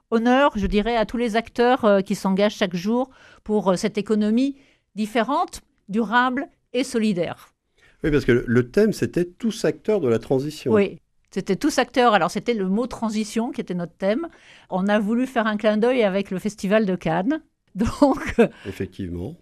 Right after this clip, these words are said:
Speaker 1: carrément.
Speaker 2: Surprenant.
Speaker 1: Mais pourquoi pas ? Donc, il y avait un tapis rouge quand vous arriviez au théâtre des Mazades. Il y avait des étoiles sur le sol.
Speaker 2: Et il y avait
Speaker 1: Ah.
Speaker 2: les, les objectifs des photographes qui crépitaient. <laughs>
Speaker 1: Ça crépitait dans tous les sens.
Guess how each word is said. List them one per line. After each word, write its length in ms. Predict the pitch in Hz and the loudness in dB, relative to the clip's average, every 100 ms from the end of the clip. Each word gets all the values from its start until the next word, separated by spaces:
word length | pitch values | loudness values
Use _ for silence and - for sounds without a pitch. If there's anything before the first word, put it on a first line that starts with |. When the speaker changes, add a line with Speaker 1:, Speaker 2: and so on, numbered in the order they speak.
| - | -4
Speaker 1:
carrément. 480 | 180 175 151 170 | 0 2 0 0
Speaker 2:
Surprenant. 320 | 214 104 104 233 _ - 185 | 0 0 -4 -8 _ -16 -10
Speaker 1:
Mais 160 | 175 | -10
pourquoi 300 | 151 160 156 | -8 -8 -8
pas ? 280 | 151 233 294 | 0 2 2
Donc, 320 | 220 214 220 | 2 0 0
il 40 | 190 | -2
y 40 | |
avait 140 | 165 | -2
un 100 | 156 | -4
tapis 320 | 156 208 214 233 | -2 -4 -2 -2
rouge 540 | 180 208 294 427 - - - - - | 0 0 -2 -6 -12 -20 -20 -20 -14
quand 120 | 180 | -10
vous 180 | 175 170 | -6 -4
arriviez 340 | 170 175 180 | -2 0 2
au 60 | 185 | 0
théâtre 400 | 180 180 202 180 | 2 2 4 2
des 120 | 165 | 2
Mazades. 540 | 165 156 175 220 254 - - _ | 0 2 4 4 2 -6 -16 _
Il 20 | |
y 40 | 165 | -4
avait 120 | 175 | -2
des 220 | 170 165 | 0 0
étoiles 320 | 190 220 233 | 0 2 2
sur 160 | - 202 | 2 -2
le 100 | 180 | -2
sol. 340 | - 170 196 453 - _ _ | 0 0 2 0 -4 _ _
Speaker 2:
Et 60 | 120 | -8
il 60 | |
y 80 | 117 | -2
avait 80 | 127 | 0
Speaker 1:
Ah. 20 | |
Speaker 2:
les, 200 | 123 131 | 2 0
les 200 | 127 117 | 0 -2
objectifs 380 | 127 117 120 - | 0 -2 -4 -6
des 80 | 143 | -8
photographes 520 | 117 117 120 120 139 | -6 -2 -2 -2 -4
qui 140 | - | -10
crépitaient. 480 | - 139 139 120 147 - 214 - 233 214 | -4 -2 -2 0 0 2 -2 -2 -6 -2
<laughs> 440 | 330 - 285 226 | -2 -2 -6 -10
Speaker 1:
Ça 200 | - - | -6 -4
crépitait 520 | 202 - 214 196 - 214 | -4 -2 -2 -2 -2 0
dans 120 | 208 | 0
tous 160 | 214 | 2
les 120 | 247 208 | 2 2
sens. 460 | 214 208 381 - | 4 4 4 0